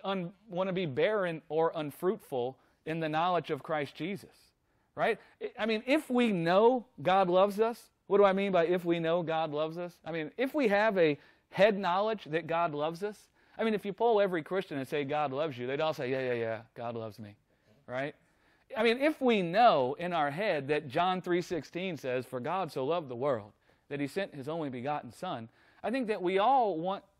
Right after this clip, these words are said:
to experience a life shaped by that love, where it isn't just merely a head thing that we say, but we find our whole spirit, soul, and body just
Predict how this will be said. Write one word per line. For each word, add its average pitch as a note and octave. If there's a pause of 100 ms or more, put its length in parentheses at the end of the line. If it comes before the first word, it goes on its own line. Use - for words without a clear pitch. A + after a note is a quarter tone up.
(100)
to D#3
experience F#3+
a C#3
life F3
shaped F3
by C3+
that A#2
love, A2 (460)
where D#3+
it E3
isn't A3
just E3
merely E3
a A#2+
head D3+
thing A2+ (260)
that C3+
we A#2+
say, A#2 (180)
but F#3
we E3+
find G#3+
our C3
whole F3+
spirit, E3+
soul, D#3
and A#2
body B2 (320)
just C3+